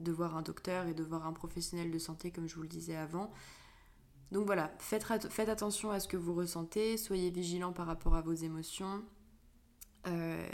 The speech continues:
et voilà, n'hésitez pas à pratiquer les conseils que je vous ai donnés parce qu'ils sont utiles.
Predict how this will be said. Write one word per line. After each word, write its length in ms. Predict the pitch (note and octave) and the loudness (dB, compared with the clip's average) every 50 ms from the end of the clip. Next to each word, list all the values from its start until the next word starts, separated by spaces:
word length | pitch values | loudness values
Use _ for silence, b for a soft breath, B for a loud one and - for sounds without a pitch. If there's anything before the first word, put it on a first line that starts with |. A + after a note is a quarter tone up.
| - - | -6 -4
et 60 | - | -2
voilà, 240 | E3+ E3+ E3 D#3 - | -2 0 0 0 0
n'hésitez 380 | E3+ F3+ F#3 E3+ E3+ - - G3 | 0 0 0 0 -2 0 0 0
pas 260 | F#3+ - G3+ G3+ G3+ | 2 4 4 4 4
à 140 | - - F3 | 4 4 2
pratiquer 460 | - - F#3 F3+ - - E3+ - F#3+ | 4 4 4 4 2 -4 -4 -2 0
les 120 | F3+ F3+ E3+ | 0 0 0
conseils 340 | - E3+ E3 - F#3 F3 | 0 -2 -2 0 -2 -2
que 120 | F3 - E3+ | -2 -2 -4
je 100 | E3 E3+ | -2 -2
vous 180 | E3+ E3 E3 | -4 -2 -2
ai 40 | F3 | 0
donnés 280 | D#3+ F3 F3 F#3 F#3+ F#3+ | 0 2 0 0 0 -2
parce 240 | F#3+ F3+ E3+ - - | -4 -2 -2 -2 -2
qu'ils 320 | - F3 E3+ E3 E3 E3 | -2 -2 -2 -2 0 -2
sont 180 | - - F3 - - | -2 -4 -6 -6 -6
utiles. 440 | F3 E3 - - G#3+ A3 A#3 B3 | -6 -6 -4 -2 0 0 0 0